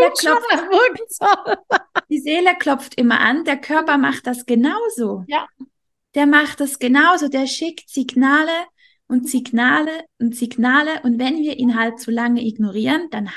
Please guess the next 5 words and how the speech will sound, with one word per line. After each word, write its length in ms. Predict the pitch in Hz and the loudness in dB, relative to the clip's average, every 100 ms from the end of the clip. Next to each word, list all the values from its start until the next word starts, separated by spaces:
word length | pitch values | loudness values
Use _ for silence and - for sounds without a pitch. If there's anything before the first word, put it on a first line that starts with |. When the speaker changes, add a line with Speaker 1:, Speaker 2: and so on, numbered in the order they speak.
| - | -6
Speaker 2:
haut's 500 | 202 285 311 - - | 0 0 -2 -12 -12
uns 360 | 233 240 247 - | -4 -2 -2 -6
einfach 360 | 190 190 220 - | -12 -8 -8 -8
mal 220 | 196 208 _ - | -12 -12 _ 0
ordentlich 800 | 233 247 240 247 208 202 - | 2 4 2 0 -6 -8 -10